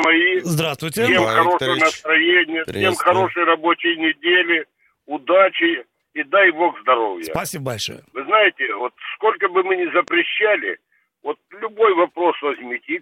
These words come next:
Speaker 1: курение, и употребление спиртных напитков, там, значит, и аборт, и да, многие вещи мы запрещали. Мы всегда получали обратный эффект. Ведь всё у нас в голове. Есть категория людей, которые из одной посуды ложкой кушают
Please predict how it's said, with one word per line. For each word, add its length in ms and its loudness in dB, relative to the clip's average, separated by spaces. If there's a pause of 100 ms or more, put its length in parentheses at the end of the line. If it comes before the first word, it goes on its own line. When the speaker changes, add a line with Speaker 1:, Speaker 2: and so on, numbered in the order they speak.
Speaker 1:
курение, 920 0
и 60 -2
употребление 800 -4
спиртных 580 -4
напитков, 800 -4
там, 240 -4 (440)
значит, 500 -2
и 80 2
аборт, 680 2
и 100 -2
да, 180 2
многие 460 0 (100)
вещи 200 0
мы 200 -6
запрещали. 640 -4 (340)
Мы 140 -6
всегда 340 -2
получали 540 0
обратный 500 2
эффект. 300 -16 (640)
Ведь 180 -12
всё 220 0
у 60 2
нас 220 4
в 100 -8
голове. 540 2
Есть 220 0
категория 500 -4
людей, 240 -6
которые 540 0 (440)
из 160 -8
одной 360 2
посуды 500 -4
ложкой 460 -2
кушают 500 -2